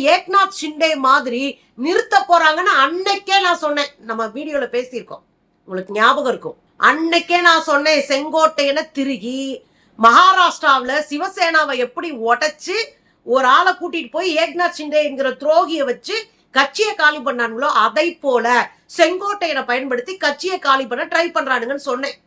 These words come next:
நீ நேர்மையான ஆளா இருந்தா எடப்பாடி தான் முதலமைச்சர்னு சொல்லிட்டு போ. அத சொல்லல. ஏற்கனவே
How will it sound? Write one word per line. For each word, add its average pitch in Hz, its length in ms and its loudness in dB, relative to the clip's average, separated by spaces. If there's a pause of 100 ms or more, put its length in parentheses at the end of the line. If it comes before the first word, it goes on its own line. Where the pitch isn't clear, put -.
நீ 247 240 -2
நேர்மையான 392 680 4
ஆளா 302 240 4
இருந்தா 190 680 -2 (160)
எடப்பாடி 349 600 2
தான் 370 220 -2
முதலமைச்சர்னு 330 520 -4
சொல்லிட்டு 427 460 -4
போ. 415 480 0 (280)
அத 220 400 -2
சொல்லல. 185 380 -4 (720)
ஏற்கனவே 311 1000 0